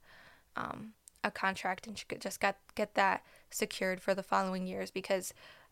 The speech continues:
although we have so many prospects that are be, gonna be coming up at the same time, you,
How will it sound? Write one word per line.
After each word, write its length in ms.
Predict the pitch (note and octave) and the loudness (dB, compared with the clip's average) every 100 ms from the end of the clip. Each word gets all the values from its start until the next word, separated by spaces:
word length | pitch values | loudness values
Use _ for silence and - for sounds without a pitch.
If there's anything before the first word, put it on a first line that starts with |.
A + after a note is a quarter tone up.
| _ _ - | _ _ 10
although 360 | A#3+ A3+ A3+ | 12 12 12
we 140 | B3 B3 | 12 8
have 180 | B3 | 6
so 180 | - G#3+ | 8 4
many 160 | G#3 G3+ | 4 2
prospects 520 | - G3+ - G#3 - | 2 0 4 2 4
that 120 | G3+ | 2
are 80 | G3 | 2
be, 220 | F#3 F#3+ - | 0 -4 -2
gonna 200 | G#3 G3+ | -2 0
be 100 | F#3+ | -4
coming 320 | - F#3+ F#3+ | -4 -6 -4
up 140 | G3 | -2
at 80 | G3 | 0
the 80 | G3 | 0
same 240 | - G3 | 0 -2
time, 260 | G3 G3 G#3 | 0 0 0
you, 180 | G3+ | -2